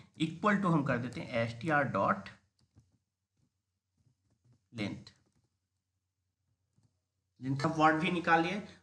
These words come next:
अब क्या करेंगे, हम एक loop चलाएंगे जो starting to last मेरा move होगा। Simple hello से, hello के एच से start होगा और रिवाइवल के L तक move होगा और check करेगा, Space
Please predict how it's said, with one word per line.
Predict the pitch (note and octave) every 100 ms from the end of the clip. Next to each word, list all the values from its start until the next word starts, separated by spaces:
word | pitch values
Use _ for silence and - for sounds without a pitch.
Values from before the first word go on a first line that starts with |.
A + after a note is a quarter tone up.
| -
अब | A#3
क्या | A#3+ G#3+
करेंगे, | G#3+ F#3+ F#3
हम | A3
एक | A#3 G3+
loop | E3 A3 - -
चलाएंगे | D3+ D3 E3+ A3
जो | F3
starting | - D#3 D#3 A3 A3
to | G#3+ D#3
last | A#2+ C#3 -
मेरा | B2+ A#2+ - - - -
move | D3+ A3+ F3
होगा। | C3+ C3 A#3 - - - _
Simple | E3+ E3 E3+ G#3 E4 - _ _ _ _ _ -
hello | D3 G3 A3
से, | G3+ C#3+
hello | D3+ F3 G#3
के | F#3 C3
एच | E3 -
से | - D#3+
start | - B2 B2+ C3
होगा | D#3+ G#3+
और | A#3
रिवाइवल | D#3 C3 B2 C3 C#3
के | A3 -
L | C3+ F#3+ G3
तक | D3 F#3+ - - _ _ _ _ _
move | D#3 G#3+
होगा | F3+ C#3+ D3+
और | A3 A3
check | - A3 -
करेगा, | C#3+ C3+ G3 D4+ - - C3+
Space | - E3 F#3+ G#3+ -